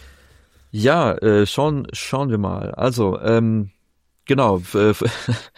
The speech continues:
<laughs> Freihandelszonen haben wir drüber gesprochen. Ähm,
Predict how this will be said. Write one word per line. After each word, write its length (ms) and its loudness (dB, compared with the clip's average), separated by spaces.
<laughs> 300 -18
Freihandelszonen 840 0
haben 160 0
wir 100 2
drüber 220 0
gesprochen. 580 -4
Ähm, 760 -2